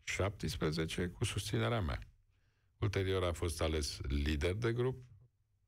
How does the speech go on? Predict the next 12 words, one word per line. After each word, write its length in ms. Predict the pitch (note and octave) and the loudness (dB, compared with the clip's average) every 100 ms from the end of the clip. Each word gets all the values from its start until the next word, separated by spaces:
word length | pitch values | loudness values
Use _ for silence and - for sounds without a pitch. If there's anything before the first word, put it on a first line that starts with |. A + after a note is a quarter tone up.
| _ _ _ | _ _ _
la 260 | D2+ C#2+ E2+ | 0 2 2
Senat 580 | - B2 F2+ D#2+ - - _ | 0 0 0 -2 -4 -14 _
cu 80 | F#2 | -2
susținerea 560 | - A2 - B2 B2+ B2+ | 0 -2 0 2 2 2
mea, 260 | C3 B2 - - - | 0 -2 -6 -18 -2
ministrul 680 | D2+ D2 D2 F2 - B2 A2+ | 2 2 2 0 0 0 0
finanțelor, 720 | - B2+ B2+ A#2+ C3 C3 C3+ | 0 0 0 0 0 2 0
de 200 | G#2+ C#2+ | 0 0
asemenea 500 | C#2 - G2 A#2 A2+ | 0 0 0 0 0
cu 100 | A#2+ | -2
susținerea 540 | - A#2+ C3 B2 B2+ | -2 -2 0 2 2
mea, 260 | C3 C#3 | 0 -2